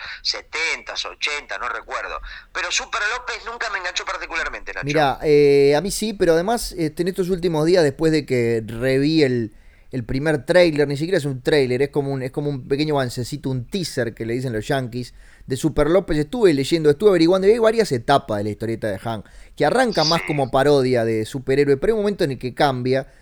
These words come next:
Speaker 2: y cuando están esas his-, historietas geniales, como por ejemplo la de los cabecicubos, o lo de la gran
Speaker 1: Claro.
Speaker 2: superproducción, que son,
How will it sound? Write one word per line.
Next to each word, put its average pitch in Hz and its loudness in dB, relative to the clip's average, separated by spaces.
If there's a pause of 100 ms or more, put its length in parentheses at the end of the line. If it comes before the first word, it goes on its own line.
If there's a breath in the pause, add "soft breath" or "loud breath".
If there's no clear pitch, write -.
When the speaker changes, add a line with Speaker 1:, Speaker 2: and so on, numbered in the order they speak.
(220 soft breath)
Speaker 2:
y 143 -10
cuando 147 2
están 190 2
esas 165 0
his-, 131 -8 (160)
historietas 151 0
geniales, 139 -2
como 123 -6
por 123 0
ejemplo 147 0
la 131 2
de 120 2
los 120 -2
cabecicubos, 139 0 (300 soft breath)
o - -4
lo 127 2
de 127 2
la 127 2
gran 160 2
Speaker 1:
Claro. - -4
Speaker 2:
superproducción, 131 0
que 127 -6
son, 196 -6